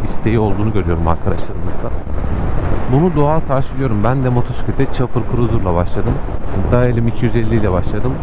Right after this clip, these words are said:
Dial'im Daystar iki yüz elli. Takiben Yamaha X V dokuz yüz elli aldım. Ama ben X-Max'i kullandım ilk scooter olarak. X-Max'e kadar scooter'ın ne demek olduğu hakkında hiçbir fikrim yoktu.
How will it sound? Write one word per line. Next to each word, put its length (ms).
Dial'im 360
Daystar 360
iki 200
yüz 120
elli. 320
Takiben 440
Yamaha 300
X 260
V 100
dokuz 240
yüz 80
elli 200
aldım. 240
Ama 280
ben 300
X-Max'i 560
kullandım 460
ilk 200
scooter 380
olarak. 300
X-Max'e 500
kadar 300
scooter'ın 640
ne 120
demek 260
olduğu 260
hakkında 300
hiçbir 200
fikrim 400
yoktu. 320